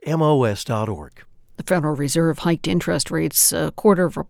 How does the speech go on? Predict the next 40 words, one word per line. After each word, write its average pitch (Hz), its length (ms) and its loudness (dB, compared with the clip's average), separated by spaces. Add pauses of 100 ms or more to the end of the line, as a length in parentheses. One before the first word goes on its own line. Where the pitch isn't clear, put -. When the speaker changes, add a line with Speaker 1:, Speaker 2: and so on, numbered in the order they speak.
Speaker 2:
point, 233 540 0
and 147 360 -2
Wall 156 300 0
Street 160 320 -4
slipped - 340 -2
in 175 140 0
response. 165 720 0
The - 160 -8
Dow 151 380 0
and 123 180 -4
S 147 180 0
and 147 100 -4
P 180 120 0
and 156 120 0
Nasdaq 160 440 -2 (320)
all 196 360 8
lost 175 360 4
just - 240 -4
about 147 180 -2
the - 60 -2
same 160 240 2
amount, 139 340 2
one 151 260 2
and 139 140 0
six - 320 0
tenths 185 380 0
percent 160 420 -2
today. 156 380 -2 (320)
The 120 100 -8
Fed's 139 320 -4
move 165 320 2
and 139 140 -2
the 143 40 -4
market 156 360 -4
slip - 340 -2
coming 135 260 -4
up 139 140 -6
on 127 100 -4
Marketplace 139 600 -4
tonight, 147 360 -2